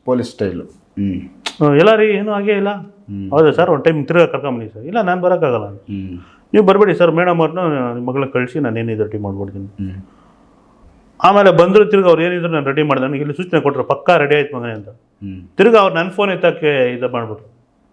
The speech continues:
Speaker 1: ಹ್ಮ್. ಯಾಕೆ?
Speaker 2: ಫೋನ್ ತಿರ್ಗಾ ನಾನು ಕೇಳಿದೆ, ಅವ್ರ ಒಂಥರ ಮಾತಾಡಿದ್ರು, ನನಗೂ ಒಂಥರ ಬೇಜಾರಾಯ್ತು.
Speaker 1: ಹಾ.
Speaker 2: "ಆಯ್ತು, ನಂದು ಇವಾಗ ಏನೋ ತಪ್ಪಿದೆ ಸರಿ, ಯಾಕೆ ಸುಮ್ನೆ, ನಾನು ರೆಡಿ ಮಾಡಿ ತೋರಿಸ್ತೀನಿ."
Speaker 1: ಹ್ಮ್.
Speaker 2: "ಆಯ್ತು ಸರ್, ರೆಡಿ ಮಾಡ್ಕೊಡ್ತೀನಿ."
Speaker 1: ಹ್ಮ್.
Speaker 2: ಅವ್ರು ತುಂಬಾ, ಅವ್ರು ಫಸ್ಟ್ ಟೈಮ್ ಮಾತಾಡೋಕೆ ತುಂಬಾ ಅವ್ರ ಕಷ್ಟಗಳೆಲ್ಲ ಹೇಳ್ಕೊಂಡ್ ಮಾತಾಡಿದ್ರು.
Speaker 1: ಹ್ಮ್.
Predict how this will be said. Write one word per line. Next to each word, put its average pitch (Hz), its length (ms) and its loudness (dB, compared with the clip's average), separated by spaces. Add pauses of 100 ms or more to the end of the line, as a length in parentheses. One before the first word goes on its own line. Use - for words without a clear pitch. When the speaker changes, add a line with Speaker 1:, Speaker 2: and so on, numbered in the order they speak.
(120)
Speaker 1:
ಹ್ಮ್. 101 460 -8
ಯಾಕೆ? - 360 -12 (600)
Speaker 2:
ಫೋನ್ 196 200 4
ತಿರ್ಗಾ 226 160 2
ನಾನು 202 160 2
ಕೇಳಿದೆ, 190 240 2
ಅವ್ರ 156 140 4
ಒಂಥರ 165 220 0
ಮಾತಾಡಿದ್ರು, 190 500 0
ನನಗೂ 190 260 -6
ಒಂಥರ 196 320 4
ಬೇಜಾರಾಯ್ತು. 147 520 0
Speaker 1:
ಹಾ. 92 640 -20 (360)
Speaker 2:
"ಆಯ್ತು, 170 340 4
ನಂದು 131 220 -4
ಇವಾಗ 139 180 2
ಏನೋ 165 140 2
ತಪ್ಪಿದೆ 165 380 2
ಸರಿ, 151 380 0
ಯಾಕೆ 131 240 -6
ಸುಮ್ನೆ, 135 200 -4
ನಾನು 156 160 -2
ರೆಡಿ 214 160 4
ಮಾಡಿ 233 200 0
ತೋರಿಸ್ತೀನಿ." 143 440 -2
Speaker 1:
ಹ್ಮ್. 104 300 -14 (300)
Speaker 2:
"ಆಯ್ತು 202 160 0
ಸರ್, 139 180 2
ರೆಡಿ 131 160 -4
ಮಾಡ್ಕೊಡ್ತೀನಿ." 113 540 -6
Speaker 1:
ಹ್ಮ್. 98 440 -14 (260)
Speaker 2:
ಅವ್ರು 117 140 2
ತುಂಬಾ, 170 180 4
ಅವ್ರು 156 140 2
ಫಸ್ಟ್ 147 220 0
ಟೈಮ್ 202 140 4
ಮಾತಾಡೋಕೆ 185 380 2
ತುಂಬಾ 160 240 0
ಅವ್ರ 160 100 0
ಕಷ್ಟಗಳೆಲ್ಲ 170 440 -2
ಹೇಳ್ಕೊಂಡ್ 151 340 0
ಮಾತಾಡಿದ್ರು. 113 560 -6 (140)
Speaker 1:
ಹ್ಮ್. 90 240 -14